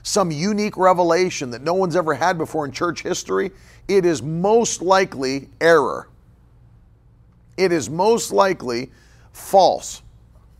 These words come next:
<laughs> I can just tell you that for sure.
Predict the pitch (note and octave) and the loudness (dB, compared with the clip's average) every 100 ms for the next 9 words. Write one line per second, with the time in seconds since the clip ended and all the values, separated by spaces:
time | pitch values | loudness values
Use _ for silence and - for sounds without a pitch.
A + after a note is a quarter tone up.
0 | _ - - - - - - A2 - - | _ -20 -20 -20 -20 -20 -18 -14 -14 -16
1 | A#2 - - - D#3 E3 D#3 E3 F#3 E3 | -20 -20 -6 0 0 0 -2 -2 2 2
2 | D#3+ C#3+ C3 A#2 B2+ - F3 B2 - | 2 0 -2 -2 -6 -2 -2 -2 -6